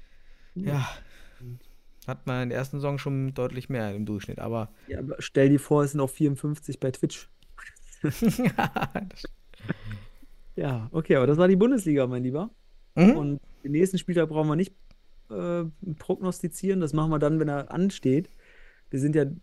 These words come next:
Speaker 2: jeder vorwiegend wöchentlich unterwegs. Und jetzt kommen die Länderspiele. Deutschland gegen Spanien. Für mich super tolle Spiele. Mitunter die tollsten Länderspiele, die es bisher gab.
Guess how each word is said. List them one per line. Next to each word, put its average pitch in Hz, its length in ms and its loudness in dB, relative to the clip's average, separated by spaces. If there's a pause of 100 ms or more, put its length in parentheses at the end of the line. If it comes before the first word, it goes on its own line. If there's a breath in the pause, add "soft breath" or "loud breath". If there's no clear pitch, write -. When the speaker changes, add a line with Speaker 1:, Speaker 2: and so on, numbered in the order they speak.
(100)
Speaker 2:
jeder 143 380 2
vorwiegend 143 560 -2
wöchentlich 143 380 -4
unterwegs. 135 600 -4 (840 soft breath)
Und 139 500 0
jetzt - 220 -4
kommen 151 180 0
die 147 100 2
Länderspiele. 170 800 0 (240)
Deutschland 151 320 -4
gegen 147 140 -2
Spanien. 147 500 -4
Für - 140 -2
mich 156 420 2 (380)
super 135 420 -2
tolle 131 220 0
Spiele. 135 480 -4
Mitunter 135 420 -2
die 131 300 -2
tollsten 139 720 -2
Länderspiele, 135 560 -2
die 131 80 2
es 127 120 -2
bisher 123 320 -4
gab. 117 320 -6